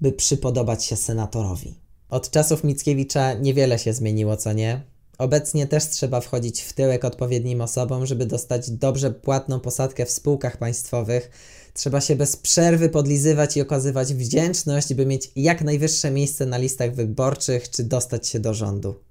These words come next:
A gdy ktoś okaże się niewygodny lub czymś podpadnie, to suwerenną decyzją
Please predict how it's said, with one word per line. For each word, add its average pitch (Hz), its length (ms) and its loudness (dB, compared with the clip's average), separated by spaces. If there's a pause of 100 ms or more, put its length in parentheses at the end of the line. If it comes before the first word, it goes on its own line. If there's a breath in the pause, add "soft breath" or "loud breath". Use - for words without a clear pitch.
(160)
A 156 120 2
gdy 160 180 2
ktoś 196 280 2
okaże 165 360 0
się 151 180 2
niewygodny 147 680 4
lub 143 240 2
czymś - 280 -2
podpadnie, 151 840 2 (100)
to 139 100 2
suwerenną 156 640 6
decyzją 139 540 2